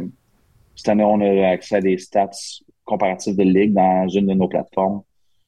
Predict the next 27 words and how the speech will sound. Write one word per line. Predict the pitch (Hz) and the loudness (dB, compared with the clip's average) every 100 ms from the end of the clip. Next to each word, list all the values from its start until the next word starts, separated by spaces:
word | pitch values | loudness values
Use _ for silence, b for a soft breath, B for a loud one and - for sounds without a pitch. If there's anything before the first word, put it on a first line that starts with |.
| _ - | _ -4
Donc, | 90 87 92 | -2 0 0
euh, | |
des | 87 | -2
fois, | 85 101 92 | -2 0 2
avant, | 90 90 82 _ _ - | 2 0 -4 _ _ -4
dans | 92 | -2
les | 95 95 | 0 0
avant-matchs, | 92 87 92 92 | 0 0 0 -2
on | 87 | -4
va | 80 | -4
consulter | - 90 - 80 90 | -6 -8 -6 -4 -2
à | 85 | -2
partir | 82 - 82 | -4 -4 -2
de | |
là. | 80 82 - _ _ _ _ _ _ 95 | 0 0 -4 _ _ _ _ _ _ -2
Mais | 95 92 78 _ _ _ _ _ _ _ | 0 0 -2 _ _ _ _ _ _ _
c'est | - - 117 | -12 -4 -2
un | 110 110 123 | 2 2 2
outil | 135 - - - 147 165 _ _ _ _ _ - | 2 -2 -4 0 0 0 _ _ _ _ _ -4
d'accompagnement | 110 107 117 110 107 110 123 | -2 0 0 0 0 0 -2
pour | 104 - | -4 -4
poser | 113 113 113 | -2 0 2
des | 110 | 2
questions. | 95 - - 87 - _ _ _ _ _ _ - | 0 -6 -6 -12 -12 _ _ _ _ _ _ -10
C'est | - 95 | -4 -2
pas | 110 110 | 2 4
la, | 98 92 87 78 - | 4 4 2 -2 -6